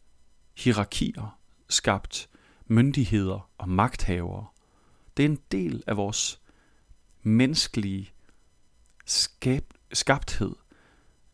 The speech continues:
at vi har sociale lag, vi har en leder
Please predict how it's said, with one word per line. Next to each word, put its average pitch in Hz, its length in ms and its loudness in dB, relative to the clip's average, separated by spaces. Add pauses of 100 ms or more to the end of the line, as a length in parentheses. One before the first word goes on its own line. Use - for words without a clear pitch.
at - 480 -4 (1300)
vi 113 120 0
har 92 420 -4 (960)
sociale 110 580 -2
lag, 110 420 -6 (580)
vi 107 120 0
har 98 380 -2
en 87 360 -8 (1200)
leder 113 600 2